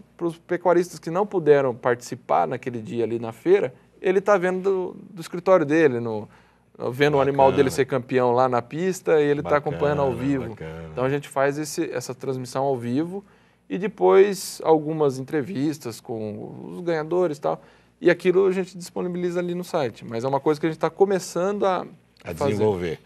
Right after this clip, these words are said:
Speaker 1: Inclusive, domingo agora, s-, sábado, domingo, segunda e terça, eu tava em Porto Alegre fazendo a Expo Inter. Nós fizemos uma cobertura da raça Suffolk lá de carneiro e fizemos um leilão depois ao vivo com transmissão. Então é uma,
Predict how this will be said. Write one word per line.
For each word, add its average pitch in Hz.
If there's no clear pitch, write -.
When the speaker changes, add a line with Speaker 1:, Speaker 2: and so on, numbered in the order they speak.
Speaker 1:
Inclusive, 165
domingo 151
agora, 139
s-, -
sábado, 151
domingo, 131
segunda 123
e 113
terça, 160
eu 117
tava 135
em 131
Porto 135
Alegre 147
fazendo 156
a 156
Expo 160
Inter. 135
Nós 107
fizemos 120
uma 123
cobertura 127
da 123
raça 131
Suffolk 127
lá 110
de 110
carneiro 120
e -
fizemos 113
um 113
leilão 110
depois 107
ao 113
vivo 107
com 107
transmissão. 110
Então 120
é 151
uma, 147